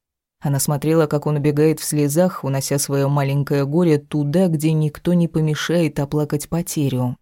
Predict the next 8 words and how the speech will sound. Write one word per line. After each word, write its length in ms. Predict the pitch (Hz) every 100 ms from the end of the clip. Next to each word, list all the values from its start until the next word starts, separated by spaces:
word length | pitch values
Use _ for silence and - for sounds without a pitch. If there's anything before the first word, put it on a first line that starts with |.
| _ _ - _ _ _ _
И 160 | 160
не 180 | 165 190
пыталась 680 | 190 233 226 180 147 151 -
остановить. 1000 | 160 - 160 160 160 151 151 - - - _ _
Внутри 480 | 156 156 147 151 156
разливалась 680 | 151 147 143 143 156 151 -
сосущая 800 | - 165 143 - 156 - - 147
пустота. 840 | 147 143 - 160 - 147 123 127